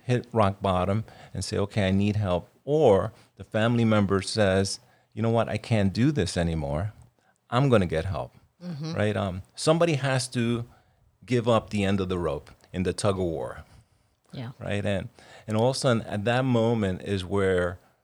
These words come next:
Speaker 1: the recovery process can start, right? Um, but, but again, um, recovery today looks much different than when I went through recovery many years ago. Um,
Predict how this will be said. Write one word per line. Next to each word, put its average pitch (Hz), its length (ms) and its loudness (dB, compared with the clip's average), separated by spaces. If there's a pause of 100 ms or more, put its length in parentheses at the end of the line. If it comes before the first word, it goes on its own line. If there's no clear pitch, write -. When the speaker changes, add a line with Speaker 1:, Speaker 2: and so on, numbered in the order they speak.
(380)
Speaker 1:
the 104 100 -4
recovery 104 600 -2
process 95 680 -4
can 87 200 -8
start, - 440 -6 (640)
right? 98 180 -2
Um, 92 340 -4 (460)
but, 110 140 -12 (180)
but 110 120 -2
again, 113 340 2
um, 92 360 -2 (180)
recovery 127 680 -2 (1500)
today 107 360 2
looks 104 260 -2
much 107 260 0
different 101 400 -2
than 95 180 0
when 92 180 -2
I 95 220 -4
went 95 360 -2
through 98 300 -6
recovery 92 520 -6
many 92 260 -2
years 90 340 -6
ago. 98 360 -4
Um, 85 340 -8